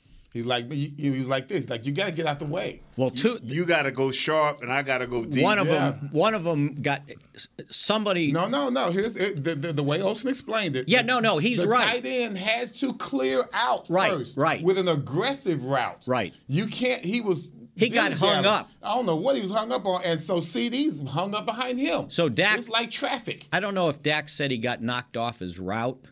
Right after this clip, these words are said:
Speaker 2: Um, and, and got, but you, they shouldn't have two guys within
Speaker 1: There's no
Speaker 2: three
Speaker 1: doubt.
Speaker 2: yards
Speaker 1: No,
Speaker 2: of
Speaker 1: the,
Speaker 2: each
Speaker 1: the tight
Speaker 2: other,
Speaker 1: end, the
Speaker 2: right?
Speaker 1: tight end talked about what the tight end did wrong.
Speaker 2: Yeah.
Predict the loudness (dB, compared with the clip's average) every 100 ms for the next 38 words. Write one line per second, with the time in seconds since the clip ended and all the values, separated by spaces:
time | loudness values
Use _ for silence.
0 | _ _ -12 -6 -4 -4 -6 -8 -12 _
1 | _ -6 -6 -4 -6 -4 -2 -2 -4 -4
2 | -6 -4 -4 -4 -4 -2 0 0 0 -2
3 | -2 -4 -2 0 0 0 -4 -4 -2 -2
4 | -2 -4 -10 -8 -6 -4 -2 2 2 4
5 | 2 2 0 -2 -2 -2 -2 0 -2 -2
6 | -4 -2 0 2 0 0 -4 -6 -4 -2
7 | -2 -2 -2 0 0 -4 -4 -4 -2 -4
8 | -4 -6 -2 -2 0 -2 -2 -4 -6 -2
9 | -2 -2